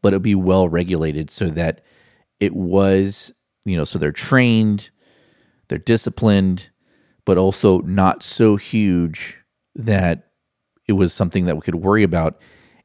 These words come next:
And we're supplemented by the state militias, which would eventually become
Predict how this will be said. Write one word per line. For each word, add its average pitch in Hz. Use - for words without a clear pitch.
And 107
we're 90
supplemented 87
by 80
the 127
state -
militias, -
which 98
would 92
eventually 101
become 82